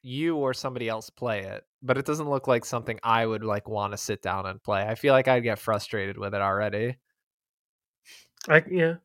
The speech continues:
Speaker 2: I could definitely see that. I'm interested to see how it plays out with the, the V R, though, 'cause am I gonna, like, move the people around with my hands and stuff like that? Who
Speaker 1: That's what I'm
Speaker 2: knows?
Speaker 1: saying.
Speaker 2: But,
Speaker 1: That
Speaker 2: uh,
Speaker 1: sounds cool.
Speaker 2: that's what, yeah. I'm excited to play. I w-,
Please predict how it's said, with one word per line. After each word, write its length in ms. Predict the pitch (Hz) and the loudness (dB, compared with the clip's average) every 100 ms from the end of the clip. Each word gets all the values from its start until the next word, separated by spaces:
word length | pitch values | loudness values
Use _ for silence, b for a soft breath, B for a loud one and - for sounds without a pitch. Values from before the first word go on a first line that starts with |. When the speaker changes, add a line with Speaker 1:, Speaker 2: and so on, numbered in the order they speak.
| - | -4
Speaker 2:
I 80 | 151 | 0
could 120 | 175 | 2
definitely 280 | 165 - 139 | 2 0 -4
see 160 | 117 127 | 0 2
that. 280 | 123 131 127 _ _ | 4 2 -2 _ _
I'm 80 | 160 | 0
interested 300 | 185 - 180 | 0 0 -2
to 80 | 147 | -2
see 120 | - | 4
how 100 | 135 | 4
it 100 | 123 | 4
plays 240 | - 131 131 | 4 4 6
out 140 | 127 | 4
with 160 | 123 113 | 0 0
the, 360 | 120 113 113 120 | 0 0 -4 -8
the 100 | 117 | -8
V 220 | 120 117 | -4 -2
R, 160 | 117 113 | 0 -2
though, 160 | 113 | -4
'cause 360 | 113 123 113 - _ _ _ _ _ _ _ _ 143 | -2 -4 -4 -16 _ _ _ _ _ _ _ _ 2
am 80 | |
I 80 | 131 | 4
gonna, 180 | 131 131 | 4 4
like, 160 | 123 135 | 2 2
move 280 | 139 135 | 2 2
the 80 | 131 | 0
people 320 | 123 131 139 | -6 -2 2
around 240 | 127 127 135 | 4 4 0
with 80 | 127 | 0
my 120 | 123 | -4
hands 380 | 127 131 131 135 | -2 0 0 -4
and 80 | 131 | -8
stuff 200 | 139 139 | -6 -6
like 140 | 139 | -4
that? 160 | 147 139 | -4 -2
Who 80 | 143 | -2
Speaker 1:
That's 40 | |
what 80 | 147 | -2
I'm 60 | 139 | -2
Speaker 2:
knows? 80 | 123 | 0
Speaker 1:
saying. 140 | - | 2
Speaker 2:
But, 60 | 127 | 4
Speaker 1:
That 100 | 117 117 | 4 4
Speaker 2:
uh, 60 | |
Speaker 1:
sounds 240 | 110 98 - | 2 -4 -10
cool. 420 | 98 92 110 - _ _ _ _ _ _ _ | -10 -8 -10 -14 _ _ _ _ _ _ _
Speaker 2:
that's 180 | 147 143 | 0 2
what, 120 | 175 | 2
yeah. 300 | 170 131 120 - _ _ _ _ _ 151 | 4 2 2 -4 _ _ _ _ _ 4
I'm 80 | |
excited 320 | 185 185 240 226 | 6 8 8 8
to 60 | |
play. 480 | 185 190 180 165 147 _ _ _ 165 | 6 6 6 4 0 _ _ _ 0
I 40 | |
w-, 180 | 185 | 0